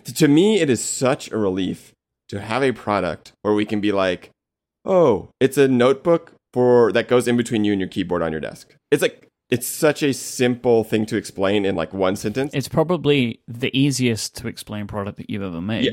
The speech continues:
Speaker 1: Yeah, definitely. Yeah. I mean, the Cosmonaut, you know, like, a thick stylus or, like, a stylus that's like a dry erase marker, like, that's a pretty easy one too. But yeah.
Speaker 2: But I don't know if people can get why that's good.
Speaker 1: Exactly.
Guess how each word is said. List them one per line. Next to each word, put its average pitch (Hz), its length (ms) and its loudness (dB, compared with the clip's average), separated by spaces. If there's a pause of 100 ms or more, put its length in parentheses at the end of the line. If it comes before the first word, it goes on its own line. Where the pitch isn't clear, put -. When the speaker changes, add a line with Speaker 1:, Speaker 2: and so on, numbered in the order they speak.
Speaker 1:
Yeah, - 100 -16
definitely. 110 580 -2
Yeah. 107 300 -2
I 131 80 0
mean, 160 160 6
the 160 80 2
Cosmonaut, 180 800 0 (500)
you 147 140 4
know, 127 140 4
like, 120 260 0
a 117 60 -2
thick - 340 -4
stylus 110 500 -2
or, 101 180 2
like, 95 200 -2
a 95 160 0
stylus 107 400 -2
that's 104 120 -6
like 98 140 -2
a 95 60 -2
dry 87 160 -2
erase 113 400 0
marker, 139 400 0
like, 107 240 -2
that's 104 260 -8
a 147 60 -12
pretty 165 240 -4
easy 160 180 -4
one 160 140 -2
too. 165 260 -6
But 127 200 0
yeah. 135 120 4
Speaker 2:
But - 60 2
I 165 60 2
don't 190 220 2
know 190 120 0
if 151 120 -4
people 147 300 -4
can 135 220 -2
get 131 260 0
why 123 240 2
that's 117 300 -2
good. 117 400 -2
Speaker 1:
Exactly. 104 500 -4